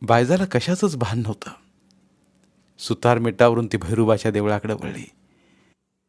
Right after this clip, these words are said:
देवळा पाठीमागनं बाबूवाण्याच्या दुकानाकडे गेली. कमरेच्या केळातून एक पैसा काढून मीठ घ्यायच्या निमित्तानं बाबूवाण्याच्या दुकानात शिरली. दुकानात रंगाचा बाप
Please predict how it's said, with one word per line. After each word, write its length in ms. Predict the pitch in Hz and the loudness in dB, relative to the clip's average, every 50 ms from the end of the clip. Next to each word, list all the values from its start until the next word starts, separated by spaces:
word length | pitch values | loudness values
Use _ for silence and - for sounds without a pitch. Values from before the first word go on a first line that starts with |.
| _ _ _ _ _ _ _ _ - - - - - - - - | _ _ _ _ _ _ _ _ -20 -20 -20 -20 -20 -6 2 4
देवळा 440 | 117 110 117 117 117 117 120 117 | 6 8 10 10 10 8 8 6
पाठीमागनं 640 | 113 - - 117 - - 117 110 113 113 113 110 113 104 | 6 4 2 0 0 0 -2 -2 -2 -2 -2 -2 -2 2
बाबूवाण्याच्या 680 | 113 113 110 113 117 113 113 113 110 110 - 123 113 | 2 2 2 2 0 -2 -2 -2 -4 -4 -6 -6 -6
दुकानाकडे 520 | 113 - - 117 110 110 107 - 104 110 | -6 -6 -6 -4 -4 -4 -6 -6 -6 -8
गेली. 420 | 104 - 82 - - 101 104 - _ _ _ _ _ _ _ _ _ _ _ _ _ _ _ _ _ _ - | -8 -8 -10 -12 -12 -16 -20 -20 _ _ _ _ _ _ _ _ _ _ _ _ _ _ _ _ _ _ -4
कमरेच्या 460 | - 127 120 113 117 120 117 101 123 113 | 0 0 2 2 4 2 2 4 2 0
केळातून 480 | - - 120 117 117 117 - - 117 | 0 2 2 2 2 2 0 -2 -2
एक 180 | 117 113 - - | -2 -2 0 0
पैसा 320 | 123 117 101 - 123 120 | 0 0 2 2 2 2
काढून 380 | 110 - 120 120 117 117 117 120 | 4 4 2 2 2 2 2 0
मीठ 220 | 117 117 127 120 | 2 0 0 0
घ्यायच्या 380 | - 104 113 120 117 - 120 117 | 0 0 0 2 2 2 2 2
निमित्तानं 640 | 117 117 117 110 - - - 123 113 117 117 120 123 - | 2 0 -2 -2 0 4 4 4 6 4 2 0 0 0
बाबूवाण्याच्या 680 | 139 123 117 110 104 113 120 117 113 110 104 - 113 | 2 2 2 2 2 2 0 2 2 0 0 0 -2
दुकानात 400 | 117 110 - - 107 107 107 101 - | -2 -2 -2 0 0 0 0 -2 -2
शिरली. 380 | - 127 131 135 127 101 90 - - _ _ _ _ _ _ _ _ _ _ _ _ _ _ _ _ _ _ _ _ _ _ _ _ - | -4 -6 -6 -6 -6 -10 -10 -10 -14 _ _ _ _ _ _ _ _ _ _ _ _ _ _ _ _ _ _ _ _ _ _ _ _ -8
दुकानात 460 | 120 110 107 - - 117 113 117 113 110 - | -6 -6 -4 -2 0 2 2 2 2 0 0
रंगाचा 440 | 107 110 110 104 110 107 - 110 104 101 - _ _ - - | 0 0 0 0 0 0 0 0 -2 -2 -4 _ _ -8 -8
बाप 320 | 117 104 110 110 110 - | -4 -2 0 0 0 -2